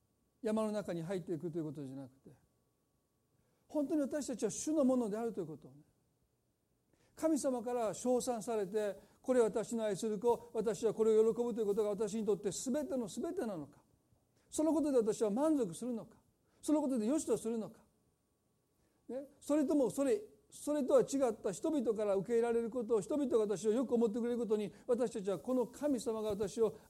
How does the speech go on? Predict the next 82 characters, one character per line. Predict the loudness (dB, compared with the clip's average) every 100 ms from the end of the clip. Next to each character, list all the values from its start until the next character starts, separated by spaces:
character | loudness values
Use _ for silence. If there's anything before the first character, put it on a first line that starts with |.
| -6
愛 | -2 -2
し | -2
て | 2
喜 | 2 2 0
ん |
で | -2
い |
て | -2
く |
だ | -2
さ | -2
る | -2 -4 -16 -18 -18 _ _ _ _ -6
を | -4 -4
捨 | -4 -2
て | 2
て | 2
ま | 2
で | 0 -6 -8 _
私 | -8 -4 -2
た | -4
ち | -4
は | -4 -4 -2
世 | 0
に | 2 2
属 | 0 0
し |
て | 0 2
い |
こ | 2
う | 0
と | -2
す | -8
る | -8
の | -8
か、 | -12 -16 2
世 | 4
に | 4 -2 -8 _ _ _ _ _
お | 4
べ | 6
っ | 6
か | 4
い | -2 -2
を | -8
つ | -12 -12
い |
て、 | -8 -10 -10 _ _ _ _ _ _ _ _ _ _ _
自 | -4
分 | 0 0
を | -2 -6 -18 _ _ _ _ _ _ _
妥 | -4
協 | 2 2 2
し | -2
て、 | -4 -4 -8 _ _
悪 | -6 -4 -2
魔 | -2
に | -2
ひ | 0
れ | 0
伏 | 0
し | -4
て、 | -6 -6 -8 _ _ _ _ _ _ _ _ _ _ _ _ _ _ _
そ |
れ | 2
を | 4
手 | 2
に |
入 | 4
れ |
よ | 2
う |
と | 2
す | -4
る | -4
な | -4
ら | -2
ば、 | -2
も | -2
う | -4
そ | -6
の | -6
人 | -4
は | -4 -4